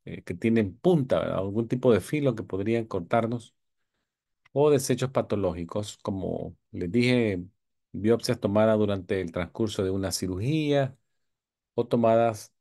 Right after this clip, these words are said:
durante el transcurso de un procedimiento de cirugía menor. Todo eso es considerado riesgo biológico. Y esto que ven acá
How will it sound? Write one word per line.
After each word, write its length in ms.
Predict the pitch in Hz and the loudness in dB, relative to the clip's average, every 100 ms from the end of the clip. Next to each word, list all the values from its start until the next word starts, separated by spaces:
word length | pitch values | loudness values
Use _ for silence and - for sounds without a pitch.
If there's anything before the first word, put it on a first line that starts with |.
| _ | _
durante 300 | 110 98 101 | -4 -2 -4
el 80 | 95 | -4
transcurso 520 | 95 - 113 107 107 | -6 -4 -6 -2 -2
de 100 | 98 | -2
un 120 | 98 | -6
procedimiento 720 | 101 104 101 98 95 107 98 95 | -6 -4 -4 -4 0 0 2 0
de 60 | 87 | -4
cirugía 420 | - 92 92 101 | -6 -4 -2 -2
menor. 500 | 95 87 73 - - _ - | -2 -2 -4 -8 -18 _ 2
Todo 160 | 123 | 4
eso 220 | 135 156 139 - _ | 6 2 -2 -8 _
es 300 | - 117 - _ - | -6 -6 -8 _ -8
considerado 500 | 117 104 98 107 113 | -6 -2 2 4 2
riesgo 340 | 107 104 101 | 2 0 0
biológico. 560 | 92 87 82 80 - - _ _ _ _ _ _ | -2 -2 -4 -8 -18 -20 _ _ _ _ _ _
Y 100 | 120 | 0
esto 200 | 127 156 | 2 2
que 100 | 156 | 2
ven 180 | 151 156 | 2 0
acá 500 | 143 139 131 135 | -2 2 2 0